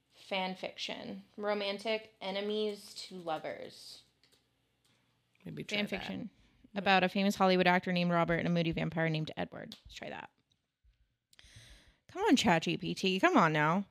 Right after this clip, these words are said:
Speaker 2: Don't be such a <clears throat> prude. <laughs>
Speaker 1: Robert Pattinson was a rising star in Hollywood, known for his charming good looks and captivating performances.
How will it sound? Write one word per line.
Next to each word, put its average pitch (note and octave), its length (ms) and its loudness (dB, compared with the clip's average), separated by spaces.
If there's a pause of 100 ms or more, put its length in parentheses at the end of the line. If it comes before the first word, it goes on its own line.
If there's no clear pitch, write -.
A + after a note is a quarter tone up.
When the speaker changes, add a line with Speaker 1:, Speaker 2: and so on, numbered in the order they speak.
(140)
Speaker 2:
Don't B3 240 -8
be G#4 260 -2
such D4 280 -4
a - 40 -2
<clears throat> - 0 -
prude. A#3 500 2 (300)
<laughs> - 300 2
Speaker 1:
Robert C#4+ 400 8
Pattinson C4 420 8
was A#3 140 6
a G#3 80 6
rising F#3+ 420 8
star G3 300 6
in G3 80 6
Hollywood, E3+ 540 4
known F3 240 4
for A3+ 120 0
his A3+ 220 4
charming F#3 420 2
good C#4 200 0
looks F3+ 380 2 (300)
and G3+ 140 0
captivating G3 540 4
performances. - 760 2